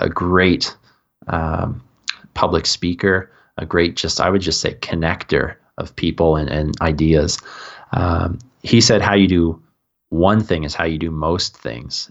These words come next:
And for me, um, I just uploaded a video that talks about how that, when I heard that at that specific time, was as much of a motivational piece as it was, a motivational quote,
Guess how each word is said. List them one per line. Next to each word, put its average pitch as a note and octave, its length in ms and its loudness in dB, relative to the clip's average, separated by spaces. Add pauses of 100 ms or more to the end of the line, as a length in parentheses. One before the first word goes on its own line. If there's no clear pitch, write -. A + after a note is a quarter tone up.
And F2+ 220 -2
for F2+ 100 -4
me, G#2+ 420 2 (180)
um, D#2+ 520 -2
I E2+ 80 -4
just F2+ 200 -2
uploaded F2 420 0
a - 20 -2
video A#2+ 280 4
that - 160 2
talks - 340 -2
about F2+ 260 0
how E2+ 420 0 (540)
that, G2+ 360 -2
when G2 100 -4
I F2 80 -4
heard A2+ 300 -2
that F2 320 -4
at G2 140 -2
that F#2 140 -4
specific - 520 -8
time, G2+ 480 0
was E2+ 160 -2
as E2+ 120 -2
much F#2 260 0
of F#2+ 100 4
a F2 80 2
motivational F2 920 4
piece D3+ 360 2
as A#2+ 180 4
it C3 100 2
was, B2+ 380 4
a F#2 40 -2
motivational F#2+ 760 2
quote, C3+ 320 0